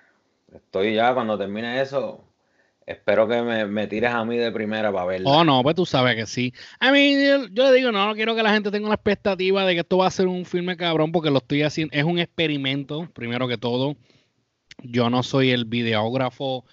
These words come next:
Speaker 2: ni el cinematógrafo más cabrón que hay, apenas soy un aprendiz. Pero parte de la lección del aprendizaje es hacer y crear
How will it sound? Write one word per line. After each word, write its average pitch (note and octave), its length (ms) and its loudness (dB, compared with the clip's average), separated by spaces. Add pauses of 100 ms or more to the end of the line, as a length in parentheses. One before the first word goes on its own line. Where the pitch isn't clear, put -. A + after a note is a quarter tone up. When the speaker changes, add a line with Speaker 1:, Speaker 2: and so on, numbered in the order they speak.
(380)
Speaker 2:
ni B2 240 -6
el A#2+ 100 -8
cinematógrafo B2 1400 0 (520)
más C3+ 220 -2
cabrón C3+ 400 -2
que A#2+ 140 -4
hay, C3+ 280 -2
apenas A#2+ 420 -4
soy C3+ 100 -4
un A#2+ 120 -4
aprendiz. B2 680 -4 (600)
Pero G3+ 420 6 (100)
parte D3+ 920 2
de C3 200 0
la B2 180 0
lección E3 1080 -4
del C3+ 160 -4
aprendizaje C#3 920 2
es D3 440 -6
hacer G#2 420 -8 (560)
y B2+ 80 -6
crear C#3 460 -2